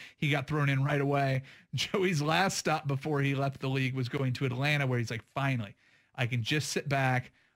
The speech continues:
let everything slow down, regroup, sit behind Michael Vick." Michael <laughs> Vick gets thrown into prison for dogfighting, and Joey Harrington gets thrown in, and he's, he's then retired. Uh, but that's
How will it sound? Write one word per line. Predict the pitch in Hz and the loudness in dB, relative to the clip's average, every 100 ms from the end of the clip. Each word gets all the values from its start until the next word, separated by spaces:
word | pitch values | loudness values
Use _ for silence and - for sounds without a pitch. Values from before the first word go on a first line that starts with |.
| _ _ | _ _
let | 139 147 165 | 0 2 4
everything | 165 160 160 | 2 2 0
slow | 147 - 151 147 | -2 0 0 2
down, | 135 127 127 123 - - - | 2 2 2 0 -4 -14 -6
regroup, | 131 156 214 170 160 156 151 147 | 0 2 2 2 2 2 0 -2
sit | - 170 | -4 0
behind | 165 160 151 | 2 2 2
Michael | 143 135 143 | 2 0 -2
Vick." | 120 156 156 - - _ _ _ _ _ - | 0 0 0 -4 -18 _ _ _ _ _ -6
Michael | 123 143 | -2 0
<laughs> | |
Vick | 123 - 156 | 0 -2 -2
gets | 139 131 | -2 -4
thrown | - 139 131 127 | -2 0 0 0
into | 120 | -2
prison | 117 127 117 113 | -2 -2 -2 -4
for | 107 | -4
dogfighting, | 113 185 180 - 160 143 139 131 127 | 0 0 0 0 0 2 0 0 -2
and | 120 | -2
Joey | 117 117 | -2 -2
Harrington | 113 107 113 | -2 -2 -4
gets | 110 - | -6 -8
thrown | 113 107 | -6 -4
in, | 104 104 | -4 -4
and | 101 | -6
he's, | 98 117 - | -8 -12 -14
he's | 113 104 - - 123 | -10 -10 -10 -18 -12
then | 107 101 | -10 -10
retired. | 104 101 - - - - - - | -12 -12 -14 -20 -20 -20 -20 -4
Uh, | 160 147 143 135 131 - _ 151 139 | 2 4 4 4 0 -6 _ -8 -2
but | 196 160 151 | -2 0 0
that's | 202 269 - | 4 2 0